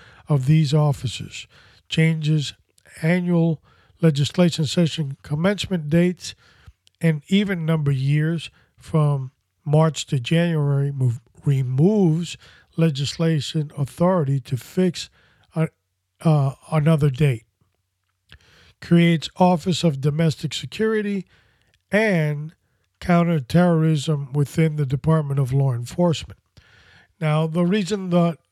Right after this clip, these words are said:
the last action was there, there is no constitutional provision to have a section within the Florida Department of Law Enforcement to do counterterrorism.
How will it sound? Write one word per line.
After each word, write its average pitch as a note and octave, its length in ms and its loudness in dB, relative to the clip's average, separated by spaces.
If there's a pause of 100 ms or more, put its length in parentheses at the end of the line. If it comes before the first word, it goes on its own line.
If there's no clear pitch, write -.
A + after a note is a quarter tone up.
(140)
the D3 260 0
last E3+ 420 2
action D#3 460 -2
was C#3+ 200 0
there, D3+ 400 2 (320)
there C#3+ 160 4
is F3+ 200 2
no E3+ 220 2
constitutional D#3 880 0
provision D3 540 0
to C#3 120 0
have C#3+ 460 0 (480)
a D3+ 80 2
section E3+ 500 0
within D3+ 320 -2
the D3 100 0
Florida D#3+ 360 0
Department D3 480 -4
of C3 140 -6
Law D3+ 140 0
Enforcement D#3+ 800 -4 (840)
to E3 340 4
do C#3+ 320 0
counterterrorism. D3 1080 0